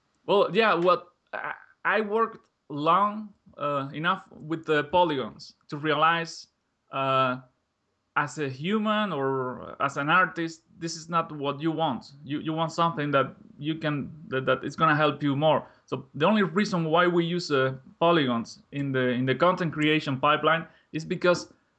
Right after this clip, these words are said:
the rendering, it's using polygons. So it's kind of a backwards, uh, kind of problem.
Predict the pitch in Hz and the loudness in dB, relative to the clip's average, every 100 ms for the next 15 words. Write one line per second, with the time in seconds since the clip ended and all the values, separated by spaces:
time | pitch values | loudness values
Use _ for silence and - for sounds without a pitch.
0 | _ _ 151 139 131 196 220 208 208 214 | _ _ -4 -2 2 2 4 2 0 -4
1 | 147 139 - 131 185 180 156 165 170 131 | -10 -12 -12 -4 -4 -2 -2 2 2 2
2 | 107 - - _ _ _ _ _ _ - | -4 -12 -20 _ _ _ _ _ _ -6
3 | 143 151 - 180 175 170 - 143 - 135 | -4 -6 -6 -2 0 0 0 0 0 0
4 | 170 175 147 127 - 131 120 131 143 135 | 0 2 0 0 -2 -8 -8 -4 -2 -4
5 | - _ 147 143 117 | -8 _ 2 2 2